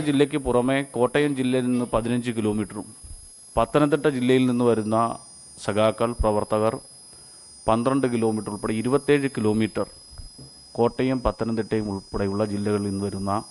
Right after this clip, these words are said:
സമര വോളണ്ടിയർമാർ ചങ്ങല തീർക്കാൻ വേണ്ടിയാണ് തീരുമാനിച്ചിട്ടുള്ളത്. വിവിധ കലാ സാംസ്കാരിക രംഗത്തെ പ്രമുഖർ ഈ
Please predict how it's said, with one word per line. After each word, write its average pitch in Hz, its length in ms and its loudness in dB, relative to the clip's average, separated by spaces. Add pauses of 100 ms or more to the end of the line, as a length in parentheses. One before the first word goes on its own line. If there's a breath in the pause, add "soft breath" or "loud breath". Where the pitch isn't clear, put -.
(500 loud breath)
സമര 110 260 2 (100)
വോളണ്ടിയർമാർ 104 580 0 (120)
ചങ്ങല 104 340 -4
തീർക്കാൻ 95 320 -6
വേണ്ടിയാണ് 95 380 -4
തീരുമാനിച്ചിട്ടുള്ളത്. 95 600 -8 (680 loud breath)
വിവിധ 139 280 4 (920)
കലാ 135 220 8 (140)
സാംസ്കാരിക 143 560 2 (100)
രംഗത്തെ 127 340 0
പ്രമുഖർ 110 380 0 (720)
ഈ - 20 4